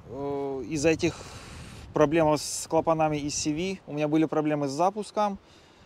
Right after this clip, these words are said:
Я пользовался спреями, плаками. Кстати, не пользуйтесь этим.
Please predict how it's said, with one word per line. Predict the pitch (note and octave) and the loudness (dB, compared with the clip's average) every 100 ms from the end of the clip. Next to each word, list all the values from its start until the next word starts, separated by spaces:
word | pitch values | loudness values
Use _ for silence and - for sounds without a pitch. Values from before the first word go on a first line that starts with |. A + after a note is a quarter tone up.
| - - | -20 -6
Я | C3 D3 C#3+ C#3 C3+ C3+ B2+ | 4 8 8 8 6 4 2
пользовался | D3 D3+ C3+ C#3 - C3+ | 0 0 2 0 0 -6
спреями, | - - E3 F3+ F3+ F3 F3 D#3+ - - | -8 -2 4 6 4 2 -6 -8 -16 -4
плаками. | D3+ E3 E3+ E3+ E3 D#3+ - - - - - - - - | 2 4 4 0 -2 -6 -8 -16 -20 -20 -20 -20 -20 -4
Кстати, | D3+ C#3+ | 0 2
не | D3+ D3 | 2 2
пользуйтесь | D#3+ E3 D3+ C#3 C#3 | 6 6 4 0 -2
этим. | C#3+ C#3 C3 A#2+ | -2 -2 -8 -12